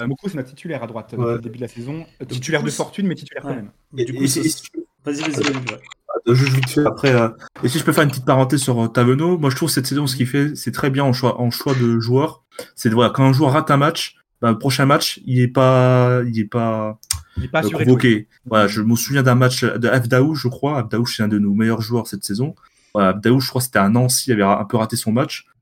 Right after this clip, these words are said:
Speaker 2: Euh, euh, le match d'après, hop, pas convoqué. Et moi, je trouve ça bien parce que, euh, voilà, ça permet, voilà, de, qu'aucun joueur pense qu'ils ont, qu'ils ont leur place acquise dans le onze et dans le groupe.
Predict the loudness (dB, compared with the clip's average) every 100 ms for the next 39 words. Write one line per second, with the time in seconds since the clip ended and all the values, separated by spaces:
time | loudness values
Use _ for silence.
0 | _ 0 2 2 0 -4 -6 -8 -12 -2
1 | 0 2 0 -2 -2 0 -2 -2 -4 0
2 | 2 2 2 -2 -4 _ _ -6 0 0
3 | -2 0 0 0 0 2 0 -4 _ _
4 | _ _ -4 -4 -2 0 2 2 0 -2
5 | -6 -8 -8 -4 -4 -2 0 2 2 2
6 | 2 0 -2 -2 -8 -6 -2 0 2 2
7 | 4 2 0 _ _ _ -2 -2 -2 0
8 | 2 4 2 0 -4 0 0 0 -2 -2
9 | -2 -6 -6 -4 0 0 -2 -4 -4 -6
10 | -4 -4 0 -2 -2 -6 -12